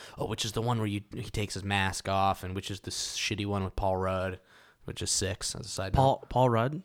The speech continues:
Speaker 1: Oh,
Speaker 2: is the
Speaker 1: yeah.
Speaker 2: one? Nice.
Speaker 1: Halloween Part six, The Curse of Michael Myers.
Speaker 2: Sweet.
Speaker 1: It, it, Paul Rudd stars as Tommy Doyle, who's the little kid in this movie,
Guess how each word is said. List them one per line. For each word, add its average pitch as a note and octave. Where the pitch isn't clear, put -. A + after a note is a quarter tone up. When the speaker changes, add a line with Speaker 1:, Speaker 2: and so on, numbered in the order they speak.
Speaker 1:
Oh, A#2+
Speaker 2:
is A2+
the B2+
Speaker 1:
yeah. A#2
Speaker 2:
one? D#3+
Nice. A#2
Speaker 1:
Halloween A2
Part G2+
six, -
The -
Curse F#2+
of F#2+
Michael F#2
Myers. F2+
Speaker 2:
Sweet. -
Speaker 1:
It, G#2
it, -
Paul C#3+
Rudd C#3
stars A#2+
as G#2+
Tommy A#2+
Doyle, G#2
who's G#2
the G#2
little G#2
kid A2
in G2+
this A#2
movie, C#3+